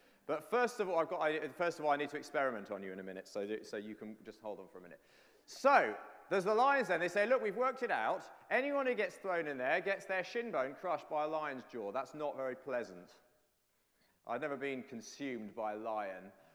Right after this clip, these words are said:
but I imagine that it's not very nice. And so basically, Daniel,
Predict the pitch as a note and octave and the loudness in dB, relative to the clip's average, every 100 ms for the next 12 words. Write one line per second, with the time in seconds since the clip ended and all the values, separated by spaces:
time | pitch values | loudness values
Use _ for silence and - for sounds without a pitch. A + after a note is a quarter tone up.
0 | - A#2 A#2 A#2 C3+ C3+ A#2+ A2 G#2 A#2 | -10 -4 -2 0 -2 -4 -4 -8 -8 -10
1 | - C3+ B2 A2+ A2 A2 G#2 F2 E2+ - | -8 -6 -4 -6 -6 -8 -10 -10 -14 -16
2 | - _ _ _ _ _ _ E3+ E3+ - | -18 _ _ _ _ _ _ -4 -4 0
3 | G#3+ G#3 G3+ B3 D4 - F3+ - C3 A#2+ | 4 4 4 2 2 0 -4 -6 -4 -4
4 | A#2 A#3 C4 F#3+ A2 G#2 A3 | 0 0 2 0 0 0 -2